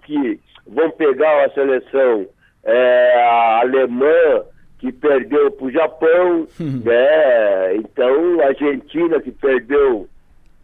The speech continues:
Speaker 2: Pra
Speaker 1: o seu primeiro jogo,
Speaker 2: pra
Speaker 1: tá
Speaker 2: Arábia.
Speaker 1: fora, né? Pra Arábia. Então, você sabe que é difícil. Primeiro jogo,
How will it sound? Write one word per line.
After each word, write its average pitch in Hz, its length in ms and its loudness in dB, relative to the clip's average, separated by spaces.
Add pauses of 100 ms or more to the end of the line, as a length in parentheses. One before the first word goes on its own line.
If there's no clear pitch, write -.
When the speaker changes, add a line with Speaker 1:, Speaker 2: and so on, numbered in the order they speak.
(300)
Speaker 2:
Pra 117 140 -4
Speaker 1:
o - 20 -4
seu 151 140 -2
primeiro 143 480 -4
jogo, 147 440 -2
Speaker 2:
pra 127 140 -4
Speaker 1:
tá 127 80 0
Speaker 2:
Arábia. 143 280 0
Speaker 1:
fora, 160 360 0 (400)
né? 127 240 2
Pra 135 200 -2
Arábia. 160 640 0 (340)
Então, 196 440 -2
você 180 400 -2
sabe 180 400 -2
que 180 160 -4
é 202 80 2
difícil. 185 720 -8 (380)
Primeiro 151 440 -2
jogo, 127 640 -4